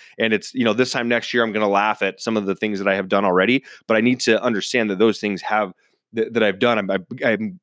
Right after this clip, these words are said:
grateful to be able to get those. And even, you know, I've been burned a couple times, uh, in this, uh, since I've, since starting, uh, this aspect of my business and, and getting people,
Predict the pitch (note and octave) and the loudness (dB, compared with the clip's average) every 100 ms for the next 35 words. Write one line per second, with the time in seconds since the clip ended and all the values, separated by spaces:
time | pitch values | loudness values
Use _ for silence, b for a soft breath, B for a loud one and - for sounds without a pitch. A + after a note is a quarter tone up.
0 | _ A#2 B2 B2+ - G2 G2 - A#2 A2 | _ -2 -2 -2 -2 -2 -2 -6 -2 2
1 | A2+ A2 G2 A2 - G2 G2+ B2+ D#3 D3 | 2 0 -4 -4 0 0 0 2 2 2
2 | A2+ B B B2+ B2+ D3 D#3 C3+ A2 C3 | -2 B B 0 2 2 0 -2 2 2
3 | C#3+ - G#2+ G2+ G2+ F#2+ F2 - A2 G2 | 2 0 0 0 -2 -4 -6 -8 -6 -2
4 | F#2 E2+ - - A#2 G#2+ G2+ G2 - - | -2 -4 -6 -4 -4 0 0 -2 -4 -2
5 | G2+ F2 - - - - A2 G2+ G2 A2+ | 0 0 -4 -12 -8 -4 0 -2 -2 -6
6 | G#2 B2+ A#2+ G#2 F#2 B B A2+ A2+ A#2 | -2 2 2 0 -2 B B 2 2 2
7 | A#2 A2 A#2+ A#2 F#2+ F#2+ G#2+ G2 F#2+ F#2 | 2 2 0 2 0 0 0 -2 -4 -6
8 | F#2+ F#2 F#2+ A2+ B2 A#2+ G2+ B2 A#2 G#2 | -6 -8 -10 -2 0 0 -2 -2 2 2